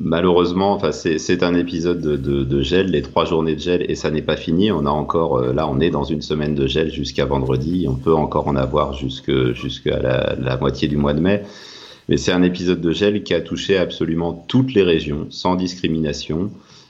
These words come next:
Le premier jour, ça a été plutôt concentré sur, euh, le Nord, le Val-de-Loire, euh, le, le, l'Orléanais et le Grand Est. C'est descendu progressivement, euh, jusqu'au Limousin et les Alpes.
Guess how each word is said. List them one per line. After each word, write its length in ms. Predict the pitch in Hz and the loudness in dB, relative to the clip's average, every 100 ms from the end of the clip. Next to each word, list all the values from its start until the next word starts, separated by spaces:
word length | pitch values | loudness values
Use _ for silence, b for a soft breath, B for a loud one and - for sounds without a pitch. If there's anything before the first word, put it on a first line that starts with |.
| - | -2
Le 140 | 78 | 0
premier 340 | 76 87 87 | 2 2 2
jour, 280 | 85 90 87 | 2 0 -2
ça 80 | 76 | -4
a 20 | |
été 160 | 71 73 | -4 -4
plutôt 300 | - 76 82 | -6 -4 -4
concentré 560 | - 80 78 73 82 | -4 -4 -6 -4 -4
sur, 340 | 80 - 71 67 | -4 -4 0 2
euh, 60 | 64 | 2
le 200 | 65 73 | 2 2
Nord, 280 | 82 85 80 | 4 4 2
le 100 | 76 | 0
Val-de-Loire, 760 | 76 71 73 73 76 76 73 | 0 0 -2 2 2 2 0
euh, 180 | 69 65 | -2 -2
le, 280 | 64 65 65 | 0 0 0
le, 280 | 64 64 64 | 0 0 0
l'Orléanais 800 | 69 71 71 71 71 76 78 73 | 0 2 2 2 2 0 2 2
et 40 | |
le 120 | 67 | 0
Grand 300 | 65 65 67 | 0 -2 0
Est. 420 | 78 101 - - 69 | 2 0 0 -2 -2
C'est 160 | - | -2
descendu 640 | 73 76 - 82 80 87 76 | 0 0 2 0 2 0 0
progressivement, 1040 | - 87 80 82 - 80 80 82 85 76 | 0 2 4 2 0 -4 -2 0 2 2
euh, 180 | 67 65 | 2 0
jusqu'au 640 | 67 73 - - 78 76 | -2 -6 -8 0 4 4
Limousin 640 | 76 78 80 76 82 80 | 2 0 0 0 0 2
et 160 | 76 69 | 0 0
les 240 | 67 67 | 0 0
Alpes. 340 | 76 95 98 | 2 0 0